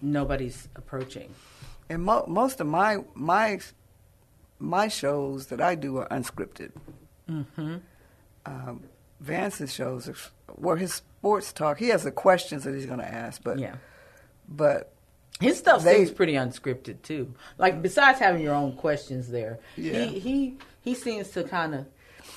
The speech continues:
Speaker 1: go with
Speaker 2: But
Speaker 1: the flow with
Speaker 2: but
Speaker 1: his
Speaker 2: like with
Speaker 1: people.
Speaker 2: the Doctor B's Buzz and those, those are, those are,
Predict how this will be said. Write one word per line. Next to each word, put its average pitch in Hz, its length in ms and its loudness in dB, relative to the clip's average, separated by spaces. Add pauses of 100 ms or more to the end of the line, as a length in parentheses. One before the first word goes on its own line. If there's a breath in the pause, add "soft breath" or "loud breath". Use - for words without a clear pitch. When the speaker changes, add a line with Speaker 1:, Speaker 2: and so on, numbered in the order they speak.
(440 loud breath)
Speaker 1:
go 160 180 2
with 143 60 0
Speaker 2:
But 147 220 6
Speaker 1:
the - 40 -14
flow 143 280 -2
with 120 80 -6
Speaker 2:
but 160 100 2
Speaker 1:
his 123 80 -4
Speaker 2:
like 151 160 4
with 156 220 -2
Speaker 1:
people. 147 300 2
Speaker 2:
the - 60 -16 (300)
Doctor 151 320 2
B's 151 260 -4
Buzz 147 420 2
and 135 140 -6
those, 147 360 -4
those 151 340 -6
are, 123 220 -8 (720)
those 170 260 -4
are, 135 100 -8